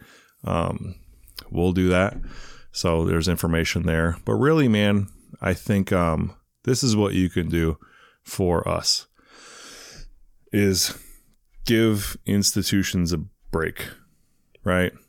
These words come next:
So you go out to eat sometime and your eggs came out cold,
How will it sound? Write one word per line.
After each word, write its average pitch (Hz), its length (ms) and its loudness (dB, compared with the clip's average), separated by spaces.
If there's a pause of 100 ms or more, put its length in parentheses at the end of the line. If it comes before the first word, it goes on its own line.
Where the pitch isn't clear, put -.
(120)
So 95 280 2
you 95 200 4
go 101 200 4
out 104 160 2
to - 180 -4
eat 98 160 2
sometime 120 560 2 (640)
and 92 200 2
your 90 160 2
eggs 92 260 0
came 101 200 0
out 101 160 0
cold, 101 420 0